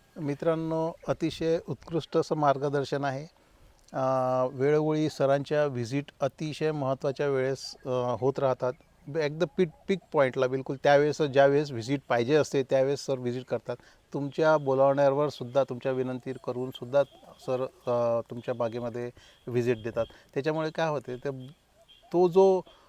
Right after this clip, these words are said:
अ, स-, साधायचा जो पॉईंट असतो, त्या पॉईंटला, अ, फळ गळती होऊ नये किंवा मग फळ डेव्हलप होणे किंवा मग फुल पकळा जास्ती गळणे, तर ही, तो जो एक इन्स्टन्स आहे, तो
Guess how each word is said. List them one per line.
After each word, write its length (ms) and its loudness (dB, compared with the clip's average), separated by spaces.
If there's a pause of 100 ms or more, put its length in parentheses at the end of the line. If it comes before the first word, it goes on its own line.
(140)
अ, 560 0 (300)
स-, 320 -10
साधायचा 440 4
जो 140 4
पॉईंट 360 2
असतो, 220 -2
त्या 140 -2
पॉईंटला, 460 -4 (400)
अ, 300 -6
फळ 240 6 (360)
गळती 280 2
होऊ 200 -2
नये 220 0
किंवा 240 -2
मग 140 -4 (100)
फळ 200 2
डेव्हलप 400 2
होणे 260 -2
किंवा 220 -2
मग 220 -6
फुल 240 -2 (120)
पकळा 340 0
जास्ती 360 0
गळणे, 320 2
तर 340 -10
ही, 280 0 (340)
तो 120 10
जो 180 8
एक 180 8
इन्स्टन्स 600 2
आहे, 180 4
तो 320 0